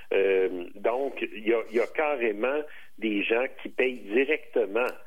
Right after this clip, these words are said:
euh, à l'Empire Trump, donc c'est de l'argent qui rentre dans les poches du président, déjà en partant, qui utilise ces installations-là pour avoir, euh, un lien privilégié avec le président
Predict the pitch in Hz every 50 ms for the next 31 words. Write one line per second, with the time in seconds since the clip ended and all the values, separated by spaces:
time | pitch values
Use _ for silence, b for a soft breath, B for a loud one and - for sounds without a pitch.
0 | B B B B B B - - - 87 85 82 - - 113 123 127 135 131 123
1 | 110 - - 117 104 92 - - - - 104 110 127 156 165 135 104 104 107 110
2 | 120 110 - - - - 107 95 95 107 98 92 90 - 110 117 - - 104 90
3 | 101 120 123 113 123 131 135 127 107 95 - - 120 123 117 101 95 - - -
4 | - 95 101 98 90 82 80 82 80 82 92 120 147 - - 101 107 98 95 -
5 | 117 117 110 107 - - 95 92 - - - 101 110 131 B B B B B B
6 | B - - 175 175 165 156 - - 117 110 120 147 143 - - 107 95 90 101
7 | 98 95 - - - 110 98 98 98 90 - - - 110 98 90 87 85 92 117
8 | 117 - 113 101 98 95 87 82 95 113 120 120 120 117 113 98 - - 92 87
9 | 87 85 82 82 80 78 - 107 107 101 98 92 87 90 95 110 117 - - 127
10 | 113 107 117 117 117 113 104 95 90 85 85 - 92 101 113 127 127 - - 113
11 | 104 104 123 - - 117 104 - - 101 104 98 87 - 95 95 101 131